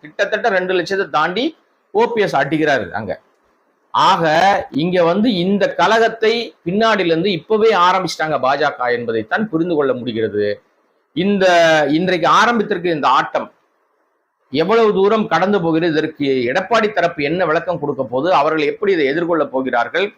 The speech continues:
இருபத்தாறு தேர்தல்ல ஒண்ணு என் கூட இருந்தா உனக்கு அ தி மு கவுக்கு இந்த இரட்டை இலை சின்னம், என் கூட எப்படின்னா பாஜகவோடு இணையணும். ஏன்னா இப்ப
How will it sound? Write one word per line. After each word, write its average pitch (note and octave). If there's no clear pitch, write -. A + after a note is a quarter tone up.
இருபத்தாறு G3+
தேர்தல்ல E3
ஒண்ணு D3
என் E3
கூட G#3
இருந்தா F#3+
உனக்கு E3+
அ C#3+
தி D#3+
மு D#3
கவுக்கு C3+
இந்த C3
இரட்டை C#3
இலை B2+
சின்னம், G#2+
என் D3+
கூட G3
எப்படின்னா F#3
பாஜகவோடு F#3+
இணையணும். F3
ஏன்னா F#3+
இப்ப F3